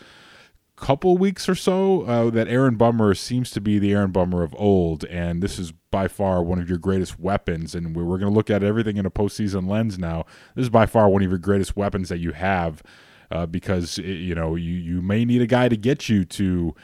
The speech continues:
Hendricks and Kimbrel, you know, other than Kopech, you'll need a guy from the left side on occasion. So this is a great revelation for the White Sox if he's gonna go back to being Aaron Bummer, and he just looked awesome last night.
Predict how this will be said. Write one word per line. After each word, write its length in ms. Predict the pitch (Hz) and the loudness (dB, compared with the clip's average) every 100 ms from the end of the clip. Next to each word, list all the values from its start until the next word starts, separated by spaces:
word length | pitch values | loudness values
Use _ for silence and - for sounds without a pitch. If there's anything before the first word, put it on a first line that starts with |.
| - _ | -20 _
Hendricks 360 | 110 101 95 - | 0 2 0 -2
and 140 | 85 | -6
Kimbrel, 640 | - 95 87 78 69 80 | -4 -2 -2 -4 -6 -8
you 100 | 87 | -4
know, 360 | 87 92 113 120 | 0 2 2 0
other 280 | 104 101 113 | -2 0 2
than 180 | 110 104 | 2 0
Kopech, 520 | 123 139 110 80 - | 0 2 0 -2 -2
you'll 80 | 90 | -2
need 140 | 95 | 0
a 40 | 101 | 0
guy 200 | 107 107 | 0 0
from 140 | 117 | 0
the 80 | 107 | 2
left 240 | 110 107 | 2 0
side 440 | - 123 127 87 78 | -2 -2 0 -2 -4
on 140 | 87 85 | -8 -8
occasion. 480 | - 92 82 78 | -4 -4 -2 -6
So 180 | 76 90 | -8 -6
this 240 | 87 123 104 | -2 -4 -2
is 80 | |
a 60 | 95 80 _ | -6 -6 _
great 240 | - 117 113 | -2 0 2
revelation 520 | 98 90 92 90 92 | 0 0 -2 -4 -6
for 140 | - | -6
the 60 | 87 | -4
White 260 | 87 87 | -2 -4
Sox 360 | - 87 82 - - - - | -4 -6 -6 -10 -20 -20 -10
if 120 | 85 | -4
he's 180 | 104 98 | -2 0
gonna 100 | 101 | 0
go 140 | 95 | 0
back 320 | 92 90 90 - | 0 0 -2 -4
to 340 | 95 87 85 | -6 -4 -4
being 320 | 78 98 92 | -2 -2 -2
Aaron 280 | 87 90 85 | -2 -4 -4
Bummer, 340 | 80 80 78 78 | -4 -6 -6 -8
and 100 | 78 | -8
he 80 | |
just 200 | 87 85 | -8 -8
looked 160 | 85 78 | -10 -10
awesome 320 | 80 80 80 | -8 -8 -10
last 260 | 71 71 - | -14 -16 -16
night. 160 | 71 | -18